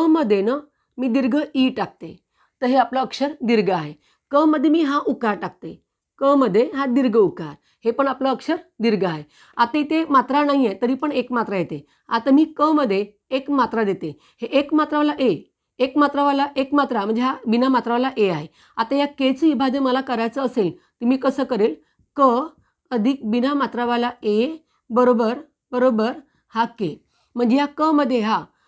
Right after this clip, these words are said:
दीर्घ स्वर मिक्स आहे, हा दीर्घ स्वर पण आहे आणि संयुक्त स्वर पण आहे. ए, ऐ, ओ, औ हे चार आपले संयुक्त स्वर आहे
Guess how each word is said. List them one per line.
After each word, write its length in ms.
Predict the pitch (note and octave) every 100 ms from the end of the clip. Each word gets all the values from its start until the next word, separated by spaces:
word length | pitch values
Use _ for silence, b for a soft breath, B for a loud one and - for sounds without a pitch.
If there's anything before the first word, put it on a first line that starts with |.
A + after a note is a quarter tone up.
| _ _
दीर्घ 240 | G#3 B3+ B3+
स्वर 260 | D4 D4+
मिक्स 260 | D4+ D4+ -
आहे, 180 | B3 G#3 _ _ -
हा 60 |
दीर्घ 260 | A#3+ B3+ A#3+
स्वर 260 | C#4+ C#4 A#3+
पण 240 | A#3+ C#4+
आहे 160 | C4+ C#4+ -
आणि 200 | A#3+ C4+
संयुक्त 300 | C#4 A#3+ A3
स्वर 240 | C#4 B3+ G3+
पण 200 | G3 E3+
आहे. 80 | D3 b b b
ए, 200 | B3+ D4+ D#4
ऐ, 200 | C4 C4+
ओ, 220 | C#4+ A3+ B3 B3+
औ 200 | C#4 E3 b b _
हे 60 | A#3 A3+
चार 200 | C4+ C4+
आपले 300 | C#4+ C#4 B3
संयुक्त 340 | C#4 B3+ A#3+ C4+
स्वर 260 | C4 G#3
आहे 140 | E3